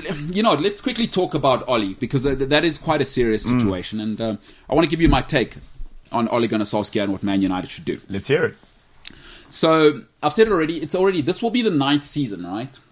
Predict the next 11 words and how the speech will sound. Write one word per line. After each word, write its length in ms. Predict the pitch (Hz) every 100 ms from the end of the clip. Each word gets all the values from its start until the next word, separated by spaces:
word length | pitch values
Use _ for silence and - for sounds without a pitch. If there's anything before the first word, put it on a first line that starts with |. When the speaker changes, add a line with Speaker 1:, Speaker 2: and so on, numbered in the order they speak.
| _ _ -
Speaker 1:
where 140 | 123 123
things 220 | 131 120
aren't 160 | 123
going 200 | 117 107 101
according 300 | - 104 98
to 100 | -
plan. 260 | 78 110 - _ -
And 340 | 104 107 104
yesterday 320 | 120 - 117
was 200 | 117 90
rough. 260 | 90 101